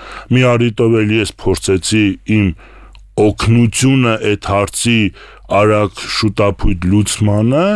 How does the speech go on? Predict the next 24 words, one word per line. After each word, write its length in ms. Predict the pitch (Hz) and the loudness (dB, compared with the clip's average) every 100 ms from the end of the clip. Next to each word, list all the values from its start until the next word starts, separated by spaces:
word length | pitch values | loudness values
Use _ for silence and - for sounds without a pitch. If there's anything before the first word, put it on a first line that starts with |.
| 202 - - | -4 -12 -16
բայց 260 | - 180 190 | -2 0 0
փաստորեն 640 | - 160 147 175 185 196 | 0 -2 0 -2 0 2
նույն 380 | 160 147 160 151 120 - | 2 2 2 0 -2 -2
տեղում 460 | 123 113 120 120 | -2 0 2 2
է 160 | 107 98 87 - - | 2 0 -4 -10 -14
մնացել 920 | - 104 107 98 98 - 117 156 214 196 - - - | -2 0 2 2 0 0 0 0 -2 -6 -12 -18 -2
և 200 | 110 135 | 2 2
ավելի 360 | 139 151 139 120 | 2 0 0 0
վատ, 360 | 98 120 196 | 0 0 -2
քանի 320 | - 123 127 | -4 -2 0
որ 100 | 135 123 | 0 0
արդեն 380 | 113 - 131 104 - - - | -2 0 -2 -2 -8 -18 -4
ապրիլի 600 | 117 110 127 127 131 123 117 107 95 90 82 | 0 2 2 2 2 2 2 2 0 -2 -4
տասնհինգ, 560 | - 104 101 113 120 110 | -2 -2 0 0 0 0
տասնվեցն 840 | 101 98 - 104 101 101 - 131 | 0 -2 0 0 0 0 -2 -2
է 100 | 180 | 0
և 320 | 196 170 127 | 0 0 -2
տեսեք, 500 | - 110 - 180 - - - - | -2 -2 0 -2 -2 -16 -20 -16
հարցը 440 | - 120 120 - 160 | -4 0 0 0 0
դեռևս 600 | 113 110 120 123 147 147 - - - - | 0 2 2 2 0 -2 -8 -18 -20 -10
բաց 360 | - 113 139 - | 0 0 0 -2
է։ 120 | 78 - - - | -4 -6 -14 -4
Նշանակում 760 | 117 - 131 131 131 123 165 | -2 0 2 2 0 0 0
է, 140 | 202 | 2